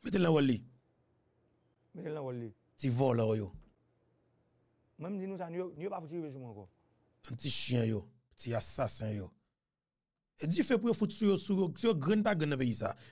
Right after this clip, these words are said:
Speaker 1: Même dire, oui, peuple a préparé nous pour nous bailler oligarque qu'on paye affection. Nous avons love là pour nous bailler messieurs, ça, yo. Et nous devons bailler messieurs love là. Il est extrêmement important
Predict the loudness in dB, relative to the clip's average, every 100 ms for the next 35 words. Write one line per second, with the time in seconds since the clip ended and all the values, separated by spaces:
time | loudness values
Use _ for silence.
0 | 0 4 6 6 4 0 -4 -2 2 2
1 | 2 0 2 2 2 0 -4 -8 0 2
2 | 2 2 -2 0 2 4 2 0 0 0
3 | 2 2 0 -4 -4 0 0 0 -6 -16
4 | _ -20 -10 0 2 4 6 6 6 6
5 | 4 4 4 4 4 2 0 0 -2 -8
6 | -14 -2 4 6 6 6 6 4 2 2
7 | 4 4 2 0 -6 -12 _ _ _ _
8 | _ _ _ _ -2 0 0 0 2 4
9 | 4 2 2 0 2 -2